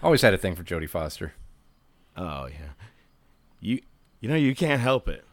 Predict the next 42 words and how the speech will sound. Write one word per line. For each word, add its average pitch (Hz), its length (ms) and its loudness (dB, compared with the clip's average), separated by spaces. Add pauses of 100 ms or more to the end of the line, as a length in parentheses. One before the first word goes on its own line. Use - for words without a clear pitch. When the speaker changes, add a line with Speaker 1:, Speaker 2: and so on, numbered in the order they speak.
(160)
Speaker 2:
You 120 280 -2
are 110 260 2
irresistible. 95 720 -6 (760)
Speaker 1:
That's - 260 -4
creepy. 82 500 -6 (1200)
Speaker 2:
Not 139 240 -4
you. 87 420 -4 (220)
Speaker 1:
Oh. 90 280 4 (1160)
Well, 95 120 -2
in 85 80 -4
that 85 120 -10
case, - 260 -14
okay. 85 160 -12
Speaker 2:
Mel 90 140 -4
Gibson. 85 440 -10 (440)
<laughs> 131 80 -4 (2250)
Speaker 1:
Hello, 226 140 12
Speaker 2:
Do 202 40 12
you 185 40 12
have 165 80 12
any 156 100 12
Speaker 1:
noble 156 200 12
Speaker 2:
more 139 100 6
positive 123 480 10
Speaker 1:
savage. 160 40 0
Speaker 2:
news? 170 340 2 (420)
Speaker 1:
<laughs> - 460 -16
Speaker 2:
'Cause, 156 180 2
hang 147 260 0
on, 127 160 2 (200)
we 160 100 2
have 180 100 8
a 147 60 6
lot 123 220 8
of 117 60 2
negative 98 400 2
shit 92 200 0
we're 87 80 -4
about 87 220 0
to - 60 -6
talk 92 280 0
about, 104 360 2